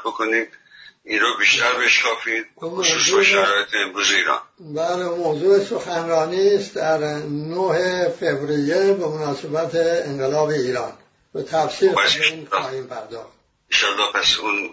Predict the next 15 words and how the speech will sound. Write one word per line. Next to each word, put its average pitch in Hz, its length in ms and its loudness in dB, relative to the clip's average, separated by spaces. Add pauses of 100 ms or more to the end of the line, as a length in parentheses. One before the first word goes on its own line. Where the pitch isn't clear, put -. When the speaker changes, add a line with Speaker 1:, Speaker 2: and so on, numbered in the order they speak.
Speaker 1:
سخنرانی 95 640 2
رو 87 200 2
بعداً 76 340 2
پخش 85 220 2
Speaker 2:
بله. 92 80 2
Speaker 1:
خواهیم 87 260 0
کرد، 117 200 2
ولی 123 160 2
بازم 127 400 0
بیشتر - 240 2
در 104 180 2
خدمتتون 98 600 -6
بعداً 92 280 0
به 87 140 -2
این 87 120 0